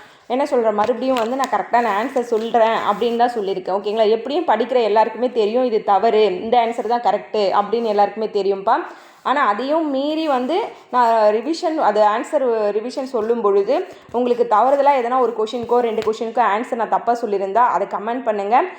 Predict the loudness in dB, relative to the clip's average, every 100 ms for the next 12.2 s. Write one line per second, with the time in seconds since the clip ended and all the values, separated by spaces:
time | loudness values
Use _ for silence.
0 | -20 -4 -2 0 0 0 0 -4 -4 -4
1 | 0 0 2 0 0 -2 -2 -2 0 -2
2 | -2 -4 -2 -2 -2 -2 -4 -8 -4 0
3 | 0 -4 -18 -16 -2 2 2 0 -2 -2
4 | 2 0 0 -4 -4 -4 -6 -2 2 2
5 | 0 0 0 0 0 0 -2 -2 -2 0
6 | 0 0 0 0 2 0 -2 0 -2 2
7 | 2 2 0 -2 -2 -2 -2 -2 -2 -2
8 | -4 -4 -6 -6 -4 0 0 0 -8 -20
9 | _ _ _ _ -2 0 2 0 0 0
10 | -2 0 0 2 2 2 0 0 0 0
11 | 2 2 2 0 0 0 0 0 0 -2
12 | 0